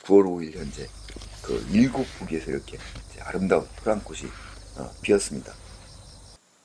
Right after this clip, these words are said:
어, 제가 이제 이곳에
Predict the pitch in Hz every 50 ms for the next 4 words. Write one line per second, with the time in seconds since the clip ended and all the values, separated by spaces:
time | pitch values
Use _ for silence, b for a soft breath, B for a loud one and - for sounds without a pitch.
0 | _ _ _ _ _ _ _ _ _ _ _ _ _ _ _ _ _ - 50 55
1 | 62 - - 101 104 92 101 95 90 87 90 90 71 64 69 76 82 95 101 -
2 | - 76 -